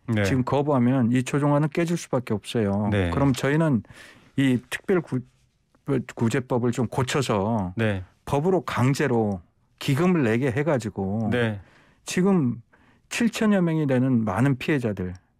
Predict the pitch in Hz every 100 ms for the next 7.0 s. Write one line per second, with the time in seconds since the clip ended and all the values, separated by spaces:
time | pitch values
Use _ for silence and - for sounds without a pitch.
0 | _ _ _ _ _ - 135 196 214 190
1 | 180 175 180 143 147 147 147 117 _ _
2 | - 175 147 - 233 208 208 202 135 156
3 | 151 151 180 135 95 127 139 151 160 156
4 | 120 147 156 - 175 170 160 156 135 113
5 | 107 85 120 104 98 95 90 87 90 -
6 | - - - - - - 190 196 185